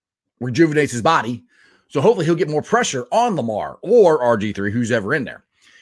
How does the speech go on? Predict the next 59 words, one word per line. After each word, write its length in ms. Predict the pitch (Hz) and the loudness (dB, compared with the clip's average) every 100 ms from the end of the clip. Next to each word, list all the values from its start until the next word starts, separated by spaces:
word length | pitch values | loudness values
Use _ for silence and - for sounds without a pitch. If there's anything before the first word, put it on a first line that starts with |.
| _ | _
Now, 380 | - 151 135 - _ | -4 -2 -4 -8 _
the 60 | |
thing 160 | 135 233 | -2 0
I 60 | 175 | 2
like 180 | 185 | 0
to 60 | 139 | -2
see 120 | 139 | -4
is 140 | 135 120 _ _ _ - | -4 -6 _ _ _ -14
for 400 | 135 143 139 127 - | -2 2 2 2 -6
the 100 | 113 | -10
Bengals 400 | 92 190 175 160 | 0 0 2 -2
and 120 | 120 | -2
their 80 | 120 | -2
rookie 240 | 123 165 139 | -4 -4 -2
linebackers, 640 | 139 127 95 90 95 - _ _ _ - | -2 -4 -6 -8 -12 -12 _ _ _ -12
they 320 | 87 165 220 | 0 4 4
are 80 | 165 | 2
going 200 | 165 165 | -2 -2
to 60 | |
have 100 | 151 | -4
to 60 | 117 | -6
step 360 | - 156 127 123 | -6 -2 -2 -4
up. 140 | 95 | -6
Hopefully 500 | 156 185 214 214 208 | -4 -4 -2 -2 -4
Wilson 420 | 113 156 - 151 131 | -4 -4 -2 -6 -4
is 320 | 117 107 - | -6 -6 -12
back, 360 | - 139 131 | -4 -2 -2
but 120 | - 104 | -2 -2
I 80 | |
know, 160 | 110 113 | -2 -2
I 80 | 113 | -2
don't 120 | 120 | -4
think 120 | 110 | -6
he 100 | 98 | -10
practiced 580 | - 117 113 110 101 - | -6 -4 -4 -8 -12 -10
'cause 140 | 107 | -10
he 60 | 82 | -10
still 240 | - 117 | -6 -4
got 200 | 101 104 | -2 -2
a 40 | 95 | -2
concussion. 600 | 92 87 208 180 180 147 _ _ _ _ _ - | -4 2 4 4 -2 -2 _ _ _ _ _ -2
But 140 | 131 | 2
hopefully 300 | 160 131 143 | 2 4 2
our 140 | 127 | 2
linebackers 560 | 131 135 135 127 117 113 | 0 0 -2 -4 -6 -10
will 80 | 107 | -12
step 320 | - 123 107 | -8 -6 -4
up 160 | 113 98 | -6 -6
'cause 200 | 107 76 | -8 -4
that's 280 | 113 - - | -8 -8 -12
the 100 | 98 | -8
reason 320 | 107 98 98 | -6 -6 -8
we 60 | |
drafted 400 | 92 113 113 - | -6 -4 -4 -4
him. 200 | 92 101 | -6 -4
It 60 | 95 | -6
was 160 | 90 - | -10 -8
for 380 | 95 92 85 - | -4 -4 -4 -8
Lamar 500 | 80 85 82 80 | -8 -4 -4 -6